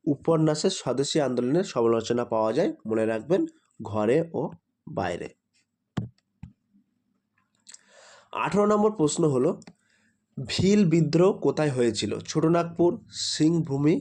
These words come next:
সাতরা, খন্দেশ। তো আঠারো নম্বর প্রশ্নের ক্ষেত্রে কিন্তু সঠিক উত্তর হয়ে যাবে option A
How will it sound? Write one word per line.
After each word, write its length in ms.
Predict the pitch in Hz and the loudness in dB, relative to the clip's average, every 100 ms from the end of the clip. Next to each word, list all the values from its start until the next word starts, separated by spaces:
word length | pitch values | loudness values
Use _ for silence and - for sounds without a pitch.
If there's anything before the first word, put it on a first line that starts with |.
| - | -4
সাতরা, 500 | - - 117 117 127 190 - | -8 -4 -4 -2 -4 -4 -10
খন্দেশ। 460 | - 113 104 - - - - _ - _ | -6 -2 -2 -4 -10 -14 -18 _ -20 _
তো 40 | - 120 | -6 -4
আঠারো 200 | 143 185 | -2 0
নম্বর 180 | 196 202 202 | 0 0 -2
প্রশ্নের 280 | 160 170 165 | -2 0 0
ক্ষেত্রে 220 | 170 170 | 0 0
কিন্তু 160 | 175 165 | 0 -2
সঠিক 300 | - 135 156 | -4 -2 0
উত্তর 180 | 151 - | -2 2
হয়ে 140 | 127 117 | 2 4
যাবে 140 | 139 247 - - - - - | 2 0 -4 -20 -16 -8 -6
option 280 | - 196 226 - - - | -2 -2 -2 -8 -20 -14
A 20 | - | 0